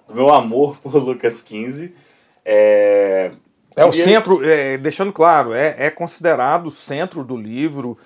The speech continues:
Speaker 1: Então
Speaker 2: As três histórias maravilhosas da ovelha perdida, a moeda perdida e o filho pródigo,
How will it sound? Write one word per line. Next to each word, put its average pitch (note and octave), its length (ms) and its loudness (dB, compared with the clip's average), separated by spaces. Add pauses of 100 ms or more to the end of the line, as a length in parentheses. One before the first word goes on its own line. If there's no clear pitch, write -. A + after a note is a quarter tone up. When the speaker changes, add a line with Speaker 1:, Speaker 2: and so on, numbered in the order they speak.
(240)
Speaker 1:
Então E3+ 360 0
Speaker 2:
As A2 60 -8
três E3+ 340 2
histórias C#3 680 0
maravilhosas C3 840 -2
da B2 100 -2
ovelha C3+ 400 -2
perdida, C#3+ 460 -4
a C#3 40 -2
moeda C#3 360 -2
perdida C3+ 380 -8
e - 20 -12
o - 20 -12
filho D3+ 280 -10
pródigo, C#3+ 520 2